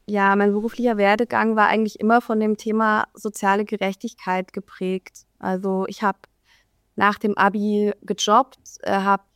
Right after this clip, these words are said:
äh, bin viel gereist, hab mir die Welt angeschaut und wollte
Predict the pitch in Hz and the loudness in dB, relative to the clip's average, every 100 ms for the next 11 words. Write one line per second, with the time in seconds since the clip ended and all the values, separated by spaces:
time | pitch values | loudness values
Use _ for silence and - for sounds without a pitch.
0 | - - 196 190 202 202 202 190 185 202 | -14 -4 -2 0 0 0 -2 -2 2 4
1 | 226 240 226 214 208 202 190 214 - 220 | 4 4 0 -8 -4 -2 0 0 0 -2
2 | 220 220 208 208 208 202 196 190 190 202 | -2 0 2 2 -2 -4 -2 -2 -2 -6